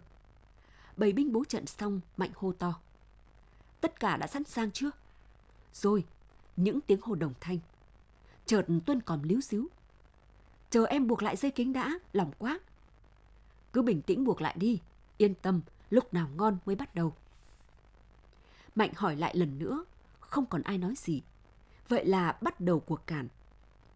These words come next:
Sau tiếng hô của Mạnh, mọi người ào xuống. Vì sức bơi của mọi người đợt này không đều, nên Mạnh đã nhắc lúc đầu bơi chậm thôi, từ từ dồn cá về phía lưới chắn, để dành sức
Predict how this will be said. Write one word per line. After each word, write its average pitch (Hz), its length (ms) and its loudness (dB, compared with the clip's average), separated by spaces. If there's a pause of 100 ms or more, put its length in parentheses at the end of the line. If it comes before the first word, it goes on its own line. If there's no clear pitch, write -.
(120)
Sau 190 340 -2
tiếng 180 180 2
hô 247 120 -2
của - 200 -4
Mạnh, 151 220 -4 (360)
mọi - 160 2
người 175 280 4
ào 175 240 0
xuống. 170 300 -2 (840)
Vì 190 220 6
sức - 240 -4
bơi 262 220 4
của 185 160 2
mọi 156 180 0
người 165 220 2
đợt 160 200 -2
này 156 240 0
không 254 280 -2
đều, 165 280 2 (300)
nên 190 280 4
Mạnh 180 240 0
đã - 140 -4
nhắc 233 240 -2 (260)
lúc 277 200 0
đầu 170 180 2
bơi 180 160 0
chậm - 240 -4
thôi, 196 300 -2 (420)
từ 185 160 8
từ 175 340 8
dồn 180 280 4
cá 185 260 -4
về 185 140 2
phía 180 220 2
lưới 214 140 2
chắn, 220 240 -8 (680)
để 170 160 2
dành 156 200 0
sức 330 220 -4